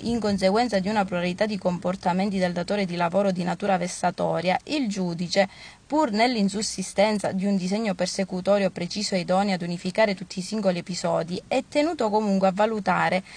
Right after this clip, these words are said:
se alcuni dei denunciati comportamenti, pur non essendo accomunati dallo stesso intento persecutorio, possano di per sé essere comunque considerati mortificanti e vessatori per il dipendente stesso e quindi, come tali,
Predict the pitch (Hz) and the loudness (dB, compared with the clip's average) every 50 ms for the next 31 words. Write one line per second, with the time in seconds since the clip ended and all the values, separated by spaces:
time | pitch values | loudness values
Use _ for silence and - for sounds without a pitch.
0 | - - - - - 262 262 254 - - 320 320 277 233 202 208 226 226 185 190 | -20 -18 -6 0 2 2 2 2 0 0 2 2 2 2 2 2 2 2 2 2
1 | 190 190 196 196 190 240 254 240 226 190 - 190 185 180 - 214 208 - - 196 | 2 2 2 2 2 2 0 0 -2 -2 0 0 0 0 0 -2 -2 0 0 2
2 | 185 180 165 165 165 170 - 185 - - - 254 233 240 208 190 185 185 - - | 2 2 0 -2 -4 -4 -6 -6 -8 -4 -4 -2 0 0 2 2 0 0 -2 -4
3 | 233 233 196 190 190 - 185 180 180 180 196 214 208 208 180 180 175 180 185 185 | -2 0 0 0 0 0 -2 -2 0 2 0 0 0 0 0 0 0 0 -2 -4
4 | - - 214 - - - 175 175 165 190 214 226 202 180 - 151 - - - 185 | -4 -6 -8 -8 -6 -4 -4 -2 0 0 0 0 -2 -2 -2 -4 -6 -4 -6 -6
5 | 175 - 180 - 180 170 170 170 170 190 196 - - - - - _ _ - - | -6 -6 -4 -2 -2 0 0 0 0 -2 -4 -6 -8 -18 -20 -20 _ _ 6 8
6 | 330 302 - - 226 208 208 214 208 233 - - 269 269 - - - 214 190 175 | 8 8 8 6 4 4 4 4 0 -2 0 2 2 2 2 2 6 6 8 8
7 | - - - 190 175 175 - - - - 175 175 180 180 - 202 208 190 170 165 | 6 4 2 2 2 0 -2 -4 -2 0 0 0 0 0 0 0 0 0 0 -2
8 | 170 170 170 - 214 233 220 - - - - - - - - 269 277 269 302 285 | -4 -4 0 2 2 2 2 0 -8 -18 -18 -20 -4 2 4 4 4 4 2 4
9 | 285 262 214 196 190 214 226 247 262 - - 302 302 339 311 - 226 202 202 202 | 6 6 6 6 4 2 0 0 0 -2 -2 -4 -4 -2 2 4 4 4 4 2
10 | 220 202 226 240 - - 311 269 226 202 196 220 - - 269 233 196 175 202 196 | 0 0 0 0 2 2 2 4 2 0 0 0 2 0 2 2 0 -2 -2 0
11 | 240 254 254 214 190 185 180 175 185 - - - 165 170 170 - - - - 185 | 0 0 2 2 0 0 0 -2 -4 -4 -2 0 0 0 0 -2 -4 -2 -2 -2
12 | - - - - 214 196 - - 202 190 175 175 165 185 - - 202 208 196 185 | -2 -2 -2 -4 -4 -4 -4 -4 -2 -2 -2 -2 -4 -2 0 2 2 2 2 2
13 | - 170 165 165 160 175 202 214 | 0 0 0 0 0 0 -2 -4